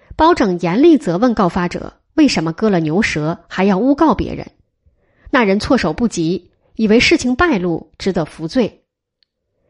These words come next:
大约因为牛舌案，包拯断案如神的名声不胫而走，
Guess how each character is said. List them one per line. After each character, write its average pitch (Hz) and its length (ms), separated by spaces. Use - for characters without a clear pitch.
大 262 140
约 254 140
因 247 180
为 208 160
牛 208 220
舌 180 160
案， 196 320
包 277 240
拯 170 240
断 277 200
案 220 160
如 185 200
神 170 260
的 277 80
名 170 180
声 196 280
不 170 140
胫 165 180
而 160 120
走， - 380